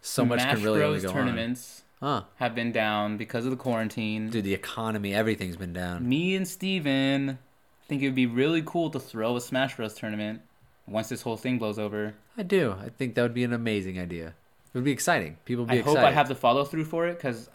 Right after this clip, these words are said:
Speaker 2: I think that's a good idea.
Speaker 1: We gotta figure out how. We gotta get the consoles together.
Speaker 2: We could get a whiteboard with, like, straight tournament things coming off, put the names, and just set them up on the consoles one v one. Don't even have to set up a tournament on the console, really.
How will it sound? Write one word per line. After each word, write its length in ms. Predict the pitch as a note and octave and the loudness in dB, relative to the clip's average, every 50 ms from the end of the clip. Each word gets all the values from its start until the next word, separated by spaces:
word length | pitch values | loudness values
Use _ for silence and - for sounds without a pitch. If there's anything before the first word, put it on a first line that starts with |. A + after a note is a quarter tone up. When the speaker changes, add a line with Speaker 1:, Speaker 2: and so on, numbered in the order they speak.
| - - | -12 -12
Speaker 2:
I 60 | C#3 | -10
think 180 | - - G3 | -8 -6 -4
that's 160 | F3 E3+ D#3 D3 | -2 -2 -2 -4
a 40 | |
good 220 | B2+ B2+ C3 C3+ B2 | -4 -2 0 2 4
idea. 420 | A#2+ A2+ G#2+ G#2+ G2 F2 D#2+ F#2 - _ - | 4 2 2 0 -2 -4 -6 -8 -8 _ 0
Speaker 1:
We 80 | C3 | 4
gotta 160 | C#3 F#3 E3 | 6 6 6
figure 260 | - - D#3 C3 C#3 C3+ | 6 4 4 6 6 6
out 160 | A#2+ A2 F#2+ | 6 4 2
how. 380 | - - B2 A#2+ A#2 A2+ A2+ A2+ | 0 0 0 0 0 0 -2 0
We 100 | B2+ A#2+ | 0 4
gotta 180 | A2+ B2 A#2 A2+ | 6 6 6 4
get 100 | G2+ - | 2 -4
the 60 | C3+ | -6
consoles 440 | C3+ - A#2+ A#2 A#2 - A#2 G#2 - | -6 -4 -4 -4 -2 -2 -4 -6 -6
together. 440 | - A2 A2 G2+ F2+ G2 F#2 F#2 - - _ _ _ _ _ _ - | -4 -4 -2 -2 -2 -2 -6 -6 -8 -14 _ _ _ _ _ _ -10
Speaker 2:
We 100 | C#3 C3+ | -6 -4
could 120 | C3+ C3+ | 0 2
get 140 | C3+ C#3 B2+ | 4 4 4
a 60 | A#2 | 4
whiteboard 680 | A2 A2 A#2+ C#3+ C#3 - D#3 D3+ D#3 D#3+ D#3+ D#3+ - - - - _ | 6 6 6 6 6 6 4 6 6 4 2 0 -4 -8 -12 -16 _
with, 200 | - B2+ B2 - | -12 -12 -6 -2
like, 200 | - A#2+ A#2 - | 0 0 0 -2
straight 260 | - - C#3+ B2 A2 - | -2 0 0 0 0 0
tournament 380 | - C3+ B2 A#2+ B2 A#2+ A#2+ - - - | -2 -2 -2 0 0 -2 -4 -6 -12 -10
things 260 | - C#3 B2+ B2+ B2 | -6 -4 -2 -2 -2
coming 200 | - - B2+ B2 | -2 -2 0 0
off, 200 | A#2+ B2 B2 - | 0 0 -2 -4
put 100 | - C3 | -6 -6
the 60 | - A#2 | -4 -2
names, 340 | A2 A2 A2 A#2 B2 B2 | -2 -2 -2 -2 -4 -8
and 80 | A2 G#2+ | -8 -8
just 240 | A2 A2 - - - | -8 -8 -8 -8 -6
set 180 | - B2 - - | -4 -4 -4 -2
them 100 | A#2+ A2 | -2 -2
up 240 | G#2+ G2+ - - - _ | -2 -2 -4 -8 -12 _
on 140 | - A2+ G#2+ | -6 -6 -6
the 60 | G#2+ | -6
consoles 440 | - - A2 G#2+ A2 G#2 G#2+ - - | -6 -6 -6 -6 -6 -8 -8 -10 -8
one 220 | - A#2 A2+ A2 | -6 -4 -4 -4
v 80 | A2 A2+ | -4 -6
one. 320 | G#2 G#2 G#2 G2 G2 G2 - _ _ _ _ _ _ _ _ _ _ _ _ _ _ _ | -8 -6 -6 -6 -8 -10 -14 _ _ _ _ _ _ _ _ _ _ _ _ _ _ _
Don't 100 | - B2 | -4 -2
even 60 | A#2+ A#2+ | -2 -2
have 80 | A2+ | -2
to 60 | A2+ - | -4 -2
set 100 | - A#2+ | -2 -2
up 60 | A2 | -2
a 40 | G#2+ - | -2 -6
tournament 320 | - A#2 A2 G2+ F#2+ - | -8 -6 -6 -6 -6 -8
on 80 | - G2 | -8 -10
the 60 | G2 | -10
console, 320 | - - G2+ F#2+ - F#2 F#2 | -6 -6 -6 -6 -6 -8 -10
really. 260 | F#2 F#2 F#2+ F#2+ | -8 -8 -10 -12